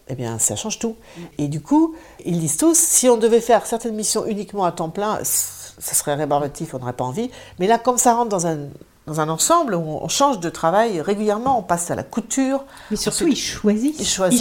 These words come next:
Speaker 2: Ils choisissent de
Speaker 1: ouais.
Speaker 2: s'engager dans cette expérience,
Speaker 1: Voilà.
Speaker 2: dans, dans le, le B-, E B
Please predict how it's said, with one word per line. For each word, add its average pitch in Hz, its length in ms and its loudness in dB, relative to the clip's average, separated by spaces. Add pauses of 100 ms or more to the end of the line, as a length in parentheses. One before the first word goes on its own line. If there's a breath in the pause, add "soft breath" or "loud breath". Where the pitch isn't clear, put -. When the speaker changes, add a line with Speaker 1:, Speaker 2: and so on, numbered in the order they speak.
(140)
Speaker 2:
Ils - 40 2
choisissent 294 340 2
de 240 60 4
Speaker 1:
ouais. 233 60 6
Speaker 2:
s'engager 202 400 0
dans 190 120 0
cette 196 200 -2
expérience, 190 600 2
Speaker 1:
Voilà. - 160 -8
Speaker 2:
dans, 202 100 0
dans 185 240 0
le, 196 420 4
le - 220 -2
B-, 175 140 0 (140)
E 214 60 4
B 185 100 -2